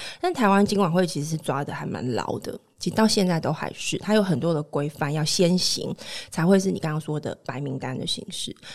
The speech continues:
那为什么我要花这么多时间去讲这个脉络？其实是我想要铺陈，或让有些听众可以理解 Kenneth 之前在做这个事情有多难。因为就算我们开放了，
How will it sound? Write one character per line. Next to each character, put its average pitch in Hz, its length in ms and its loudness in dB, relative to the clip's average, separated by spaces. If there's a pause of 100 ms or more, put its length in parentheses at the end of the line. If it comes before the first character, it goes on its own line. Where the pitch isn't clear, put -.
那 359 100 2
为 359 100 10
什 262 80 4
么 185 80 6
我 147 140 2
要 180 160 2
花 185 240 0
这 196 80 2
么 175 100 4
多 160 140 2
时 170 60 -4
间 156 160 0
去 170 180 0 (140)
讲 - 240 -4
这 196 80 4
个 175 100 4
脉 165 300 2
络？ 156 200 2
其 190 140 -4
实 240 140 2
是 269 120 2 (100)
我 214 100 4
想 156 160 0
要 175 80 0
铺 202 180 0
陈， 156 160 2
或 185 160 4
让 180 180 2
有 135 140 -2
些 180 100 0
听 175 220 4
众 175 160 4
可 165 120 2
以 117 60 0
理 - 240 -8
解 - 220 -4 (460)
Kenneth 220 160 6
之 175 60 0
前 185 220 4
在 175 120 4
做 165 260 -2
这 165 80 -4
个 147 100 -4
事 156 120 -4
情 156 120 -4
有 - 100 -8
多 - 260 -12
难。 78 200 -8 (300)
因 285 180 6
为 277 280 4 (120)
就 302 200 6
算 240 180 6
我 180 60 6
们 156 160 2
开 160 180 2
放 156 260 0
了， - 200 -8